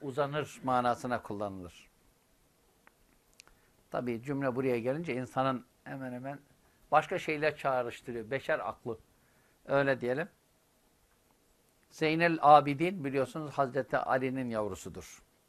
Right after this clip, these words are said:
Hazreti Hüseyin'in yavrusudur. To-, Hazreti Ali'nin torunudur. Zeynel Abidin Kerbela hadisesinin şahididir.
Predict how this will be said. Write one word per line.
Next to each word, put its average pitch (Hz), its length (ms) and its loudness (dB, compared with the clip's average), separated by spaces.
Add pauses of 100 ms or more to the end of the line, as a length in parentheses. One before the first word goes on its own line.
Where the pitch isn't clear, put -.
(720)
Hazreti 135 380 -4
Hüseyin'in 131 360 -6
yavrusudur. 101 600 -6
To-, 110 360 -4
Hazreti 123 400 0
Ali'nin 131 360 -2
torunudur. 107 680 -6 (1300)
Zeynel 156 400 -2
Abidin 143 720 2
Kerbela 131 580 0
hadisesinin 135 720 -2
şahididir. 113 840 -4